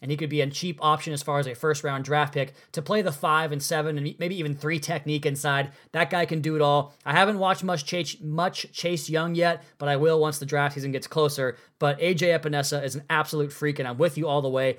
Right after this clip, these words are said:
He'd be near the top of my board if we don't go quarterback. Next question from Arturo Aguirre. I know I butchered that. At Turo twenty-three,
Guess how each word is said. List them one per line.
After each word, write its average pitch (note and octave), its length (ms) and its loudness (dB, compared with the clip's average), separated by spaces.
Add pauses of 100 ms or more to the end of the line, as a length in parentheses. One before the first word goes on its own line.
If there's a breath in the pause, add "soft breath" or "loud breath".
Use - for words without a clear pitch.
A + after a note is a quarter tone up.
(160 loud breath)
He'd D3 180 -4
be C#3+ 140 -2
near D3+ 160 2
the D3 60 0
top C#3+ 240 -4
of C3+ 60 -10
my C#3 200 0
board C3 340 -2 (140)
if B2+ 120 -6
we C#3 80 -4
don't C#3+ 220 0
go C3 140 -4
quarterback. A#2 480 -8 (400 soft breath)
Next F3 220 -2
question G3 340 0
from F3+ 180 -2
Arturo F3+ 600 0
Aguirre. E3 560 2 (120)
I C#3 120 -4
know C#3+ 200 0
I D3+ 100 2
butchered C#3+ 340 -2
that. D3 240 0 (220 soft breath)
At F#3+ 280 2
Turo F#3 400 2
twenty-three, F3 640 -2